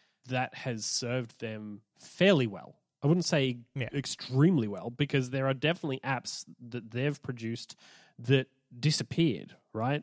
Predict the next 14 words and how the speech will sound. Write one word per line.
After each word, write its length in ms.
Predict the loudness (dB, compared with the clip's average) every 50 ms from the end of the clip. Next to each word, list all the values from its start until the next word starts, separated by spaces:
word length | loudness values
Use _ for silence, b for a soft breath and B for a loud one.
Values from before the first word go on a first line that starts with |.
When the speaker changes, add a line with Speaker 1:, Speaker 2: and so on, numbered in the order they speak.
| _ _ -8
Speaker 1:
Especially 480 | -6 -2 0 0 0 2 0 -2 -2 -2
the 120 | -2 -4 -2
I 160 | 0 2 2
O 80 | 2 2
S 160 | 0 -2 -4
stuff. 380 | -8 -10 -10 -10 -12 -14 -12 -4
Speaker 2:
Yeah, 140 | 0 0 0
Unison. 640 | 0 0 0 0 2 2 0 0 0 -2 -2 -2 -4 _ _
Speaker 1:
Status 380 | -10 -2 0 2 2 2 0 -2
board. 320 | -2 -4 -4 -4 -4 -6 -8 -12 _ _ _ _ _ _ B B B B B B
Long 220 | -2 0 0 2
live 180 | 2 0 0 0
status 320 | -2 -2 -2 -2 -4 -4
board. 340 | -2 -2 -2 0 -2 -4 -4